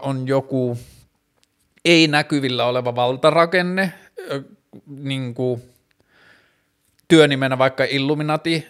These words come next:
tai juutalaiset tai joku muu, niin kuin ryhmä tai toimi-, ryhmä ihmisiä tai joku toimija tai joku instituutio tai joku organisaatio tai joku, joka hallinnoi meidän maailmassa tapahtuvia asioita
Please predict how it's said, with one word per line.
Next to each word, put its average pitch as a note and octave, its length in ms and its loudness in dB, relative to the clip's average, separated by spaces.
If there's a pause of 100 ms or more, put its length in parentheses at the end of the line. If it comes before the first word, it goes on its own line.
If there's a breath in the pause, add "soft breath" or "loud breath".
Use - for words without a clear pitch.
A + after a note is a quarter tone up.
tai B2+ 360 2
juutalaiset D3+ 1000 0
tai C3 220 2
joku C3 220 -4
muu, C#3 500 -4
niin B2 320 -4
kuin B2+ 240 -2 (1120 soft breath)
ryhmä F3 640 2 (460 loud breath)
tai D3 180 4
toimi-, E3+ 500 0
ryhmä F#3 340 0
ihmisiä F3 440 0
tai C#3+ 140 2
joku C#3+ 160 -2
toimija D#3 420 2
tai C3 160 2
joku C3 200 -4
instituutio C3+ 600 -4
tai B2+ 160 2
joku C3+ 200 0
organisaatio B2+ 720 -2
tai B2+ 220 0
joku, D#3 340 0
joka A#2+ 240 -2
hallinnoi B2+ 600 0
meidän B2 280 -4
maailmassa C3+ 520 0
tapahtuvia A2+ 580 -4
asioita A#2+ 500 -4